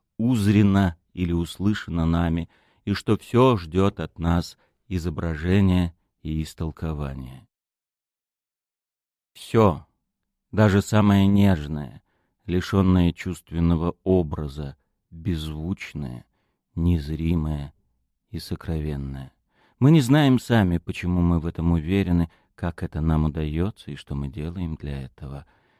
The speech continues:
Никакая преднамеренность тут не поможет, и никакого метода мы указать не умеем. Нельзя же назвать методом наше самозабвенное мечтание, наше созерцающее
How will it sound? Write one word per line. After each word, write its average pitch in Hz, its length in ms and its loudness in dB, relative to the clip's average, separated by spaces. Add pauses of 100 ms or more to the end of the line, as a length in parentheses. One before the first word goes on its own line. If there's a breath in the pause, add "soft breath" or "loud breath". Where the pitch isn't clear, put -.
Никакая 147 440 0
преднамеренность 143 840 0
тут - 200 -12
не 117 80 -2
поможет, 107 600 -6 (320)
и 107 80 4
никакого 117 580 4
метода 127 720 2
мы 101 280 2
указать 92 720 0
не 98 260 0
умеем. 82 800 0 (500)
Нельзя 123 420 4
же 117 100 2
назвать 98 540 2
методом 87 840 0
наше 90 320 -2
самозабвенное 82 960 -2
мечтание, 92 840 -4 (380 soft breath)
наше 90 340 0
созерцающее 82 1200 -2